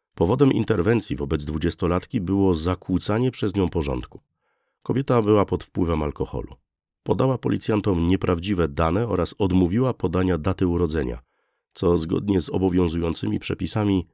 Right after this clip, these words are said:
stanowi wykroczenie. Po wytrzeźwieniu dwudziestolatka została przesłuchana. Przedstawiono jej zarzuty dotyczące naruszenia nietykalności cielesnej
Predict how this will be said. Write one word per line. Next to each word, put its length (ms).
stanowi 480
wykroczenie. 580
Po 120
wytrzeźwieniu 580
dwudziestolatka 680
została 400
przesłuchana. 580
Przedstawiono 600
jej 140
zarzuty 380
dotyczące 540
naruszenia 480
nietykalności 720
cielesnej 500